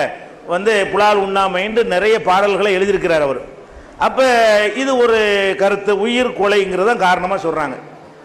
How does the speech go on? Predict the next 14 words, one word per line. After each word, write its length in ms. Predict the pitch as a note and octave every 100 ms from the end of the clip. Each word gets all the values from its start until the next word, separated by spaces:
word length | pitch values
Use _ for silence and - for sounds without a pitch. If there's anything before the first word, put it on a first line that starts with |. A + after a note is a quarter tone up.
| - - - - - -
இது 220 | E3+ F3+
சரியா? 640 | - E3+ E3+ E3 D#3 E3 E3 - - - - - - - - -
அந்த 280 | G3+ A#3
காலத்துல 440 | F3+ G3+ G3 F#3 A#3
இது 140 | G3+
சரியா 320 | F3+ F3 F#3
இருந்திருக்கலாம். 500 | E3 D3+ D#3+ C3+ B2+ - - - - - - -
இந்த 320 | D3+ A#3+ C4+ C4+
காலத்துல 800 | A3+ G3+ F3 D#3+ D3+ F3 G3+ G3+ - - -
இது 200 | F3+ G3+
சரி 260 | - E3 E3+
கிடையாது. 400 | D3+ D3 D3 A#2 - - - - - - - -
ஏன்னு 320 | B3+ C4+ A3
கேட்டா, 500 | E3+ C#3+ D#3 G#3